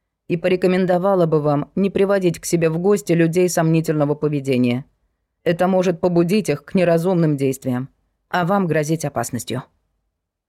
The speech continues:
С того времени прошло несколько дней. Светлана уходила рано, приходила поздно, к соседке не заглядывала. Однажды Зоя Павловна подслушала очередной напряженный разговор Светланы с ее парнем.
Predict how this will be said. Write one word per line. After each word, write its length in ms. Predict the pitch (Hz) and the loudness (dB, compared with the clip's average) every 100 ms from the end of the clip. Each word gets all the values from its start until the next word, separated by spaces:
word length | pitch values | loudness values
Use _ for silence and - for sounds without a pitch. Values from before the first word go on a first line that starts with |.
| _ _ _ _ _ _ - | _ _ _ _ _ _ -14
С 100 | - | -4
того 220 | 185 247 | -2 0
времени 380 | 226 262 262 247 | 2 4 4 4
прошло 340 | 185 185 196 | 2 0 0
несколько 460 | 175 202 - 180 165 | 2 0 -2 -4 -4
дней. 360 | 127 135 127 _ _ _ _ _ | -2 -4 -6 _ _ _ _ _
Светлана 600 | - 196 185 185 220 214 | -4 -2 2 2 2 -2
уходила 540 | - 156 151 139 180 160 | -2 -2 0 0 -2 0
рано, 360 | 131 131 139 - _ _ - | -2 -4 -6 -12 _ _ -6
приходила 520 | 165 170 185 254 233 | -4 0 0 0 -2
поздно, 460 | 170 139 131 131 151 _ _ _ _ | -2 -4 -4 -6 -10 _ _ _ _
к 80 | |
соседке 580 | - 180 170 208 - 220 - | -4 -2 0 -2 0 -4 0
не 100 | 208 | 0
заглядывала. 720 | 160 123 127 123 127 131 - _ _ _ _ _ _ _ - | 0 -2 -4 -4 -6 -8 -12 _ _ _ _ _ _ _ -4
Однажды 400 | 165 226 226 226 | 0 0 0 0
Зоя 240 | 247 226 | 2 0
Павловна 600 | 233 262 226 190 170 151 | 0 0 2 2 0 -2
подслушала 560 | - 180 214 220 208 196 | -4 -4 -2 0 0 0
очередной 640 | - 185 226 233 208 175 | -2 -2 0 0 0 2
напряженный 600 | 170 170 185 185 170 165 | 2 0 0 0 2 2
разговор 480 | 170 170 180 170 156 | 2 2 0 0 -2
Светланы 540 | - 170 190 233 214 | -2 0 0 0 0
с 80 | 156 | -2
ее 260 | 156 165 202 | -2 -2 -4
парнем. 500 | 202 131 123 123 | -4 -4 -4 -8